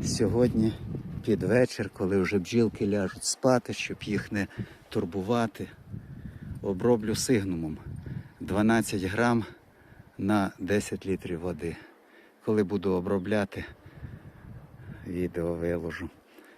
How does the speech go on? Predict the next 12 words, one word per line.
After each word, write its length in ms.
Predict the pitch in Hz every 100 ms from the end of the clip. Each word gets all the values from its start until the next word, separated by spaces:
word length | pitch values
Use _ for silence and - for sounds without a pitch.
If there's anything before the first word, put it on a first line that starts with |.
| -
І 100 | 101
це 220 | - 123
при 180 | 113 101
тому, 460 | 95 131 135 131 113 -
що 380 | - - - 110
ранок 480 | 98 117 110 87 -
зараз, 520 | - 95 87 82 - 73
дев'ята 440 | 98 107 101 92
година, 580 | 95 98 135 135 120 107 - - - - -
а 180 | 95 92
бджілочки 680 | 85 104 127 113 - - 90
вже 300 | 82 107